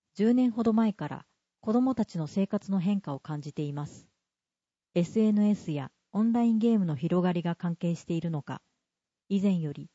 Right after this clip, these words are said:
外で遊ぶ子どもを見かけなくなりました。過ごし方が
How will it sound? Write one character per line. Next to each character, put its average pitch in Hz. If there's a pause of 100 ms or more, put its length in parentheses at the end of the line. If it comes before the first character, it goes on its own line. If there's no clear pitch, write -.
(120)
外 240
で 170
遊 165
ぶ 180
子 -
ど 190
も 196
を 185
見 175
か 190
け 196
な 185
く 190
な 175
り 165
ま 170
し -
た。 117 (1160)
過 208
ご 214
し -
方 208
が 151